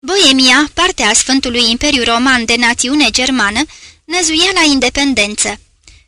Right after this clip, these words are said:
Publicul care se înghesuia în capela Betlemska nu era alcătuit numai din ignoranți, dar rectorul voia ca predicile sale să conțină și o latură teologică. Ajunsese astfel să comenteze și să apere tezele englezului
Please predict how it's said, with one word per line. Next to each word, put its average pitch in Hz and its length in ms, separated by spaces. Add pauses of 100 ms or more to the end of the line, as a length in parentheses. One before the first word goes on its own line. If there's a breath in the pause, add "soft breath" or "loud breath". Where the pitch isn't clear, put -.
(140)
Publicul 254 500
care 262 260
se - 140
înghesuia 240 480
în 254 120
capela 233 420
Betlemska 233 680 (320 loud breath)
nu 311 140 (120)
era 311 140
alcătuit 240 520
numai 247 320
din 233 160
ignoranți, 240 840
dar 311 360 (140)
rectorul 302 500 (340 soft breath)
voia 359 380
ca 254 180
predicile 233 500
sale 311 280
să 285 140
conțină 262 460
și 262 180
o 254 100
latură 233 380
teologică. 226 760 (840 loud breath)
Ajunsese 359 600
astfel 240 460
să 269 160
comenteze 277 640
și 285 140
să - 120
apere 277 400
tezele 247 340
englezului 254 720